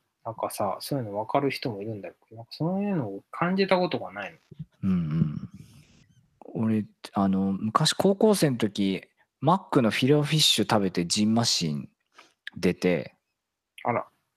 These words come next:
Speaker 2: で、もう一回食べた時もジンマシン出たから、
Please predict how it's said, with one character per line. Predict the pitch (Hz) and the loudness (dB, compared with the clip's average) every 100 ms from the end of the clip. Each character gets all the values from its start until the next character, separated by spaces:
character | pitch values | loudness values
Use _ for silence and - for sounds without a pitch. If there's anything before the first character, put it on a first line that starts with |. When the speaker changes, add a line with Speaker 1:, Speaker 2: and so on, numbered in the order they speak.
| _ _ _ - | _ _ _ -2
Speaker 2:
で、 | 110 107 | 0 0
も | 113 156 | 2 4
う | 240 | 4
一 | 226 | 4
回 | - 220 | 4 6
食 | 214 | 6
べ | 190 | 6
た | 143 | 4
時 | - - | 2 0
も | 95 | 0
ジ | 90 135 | 2 2
ン | 139 | 4
マ | 147 | 2
シ | - 90 | 2 2
ン | |
出 | 90 | 0
た | 87 | 0
か | 80 69 | -4 -2
ら、 | 71 62 | 0 0